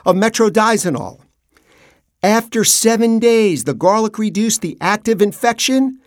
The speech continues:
by a whopping seventy percent compared to forty-eight percent for the drug. And garlic had no side effects, making it even a safer bet by far.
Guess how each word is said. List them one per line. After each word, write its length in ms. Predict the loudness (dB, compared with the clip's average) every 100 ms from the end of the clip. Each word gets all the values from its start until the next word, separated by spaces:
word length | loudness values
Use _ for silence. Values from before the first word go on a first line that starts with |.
| _ _ _ -2
by 160 | 2
a 100 | 2
whopping 640 | 2 0 0 0 0 -4 -2
seventy 840 | -2 0 2 2 2 -2 -4 -6
percent 880 | -6 -4 -2 -2 0 0 -2 -10 -16 _ _ _
compared 380 | -2 0 -4 -2
to 80 |
forty-eight 680 | -8 -4 0 0 0 -2 -2
percent 460 | -4 -2 -2 -4 -10 _ _ _ _
for 240 | 2 2
the 80 | 2
drug. 400 | 0 0 0 -8 -20 _ _ _ _ _ _
And 180 | -2 0
garlic 380 | 2 4 2 0
had 180 | -4 -2
no 300 | 2 2 2
side 320 | 2 2 0
effects, 420 | -2 -6 -8 -8
making 380 | -2 -2 0 -2
it 100 | -2
even 320 | -2 0 0
a 60 | 0
safer 460 | 0 0 0 0
bet 260 | 0 0 0
by 140 | 0
far. 500 | 2 2 2 0 -8